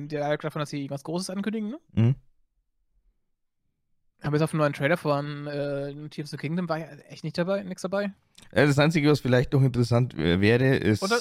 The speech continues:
Speaker 1: und da vielleicht von Layton, dass sie einen Teaser gemacht haben, dass sie was Neues machen, ne?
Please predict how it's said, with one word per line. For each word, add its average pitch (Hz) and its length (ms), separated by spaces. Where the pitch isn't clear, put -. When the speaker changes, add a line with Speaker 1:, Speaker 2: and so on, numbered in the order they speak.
Speaker 1:
und 190 60
da 208 160
vielleicht 185 260
von 165 100
Layton, 143 280
dass 135 260
sie 143 120
einen 143 100
Teaser 151 220
gemacht 147 200
haben, 156 80
dass 147 120
sie 151 100
was 151 160
Neues 160 200
machen, 165 220
ne? 226 120